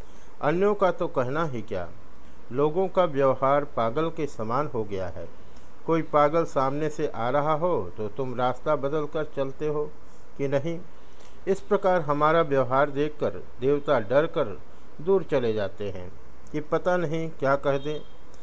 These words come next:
ऐसे में तुम धर्मोत्कर्ष क्या करोगे? व्यासादियों के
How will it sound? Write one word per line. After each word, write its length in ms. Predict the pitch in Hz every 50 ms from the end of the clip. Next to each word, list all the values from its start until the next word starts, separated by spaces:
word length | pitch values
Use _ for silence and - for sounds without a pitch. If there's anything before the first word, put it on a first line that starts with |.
| - - - -
ऐसे 300 | - 156 170 - - 196
में 220 | 196 190 175 156 -
तुम 200 | 165 151 135 117
धर्मोत्कर्ष 720 | 104 117 120 139 147 156 156 151 - - 151 147 143 - - 123 -
क्या 120 | 147 160
करोगे? 680 | 165 - 104 90 98 92 92 95 92 87 - - - - - - - - - - - - - - - - - - - - - - - - - 127
व्यासादियों 1000 | 127 131 156 165 170 175 - 185 180 185 185 180 165 156 151 156 165 175 165 160
के 420 | 160 - - - - - 147 147